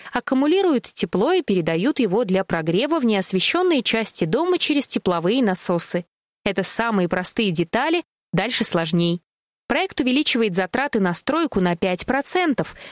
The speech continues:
но потом сокращает стоимость эксплуатации на тридцать процентов.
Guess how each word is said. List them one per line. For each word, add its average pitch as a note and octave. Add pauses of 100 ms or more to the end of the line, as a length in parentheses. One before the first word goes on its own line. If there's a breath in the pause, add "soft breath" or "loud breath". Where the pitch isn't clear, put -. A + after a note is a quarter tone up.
но A#3+
потом G#3 (180 loud breath)
сокращает G#3
стоимость G#3+
эксплуатации F3+
на E3+
тридцать E3
процентов. B3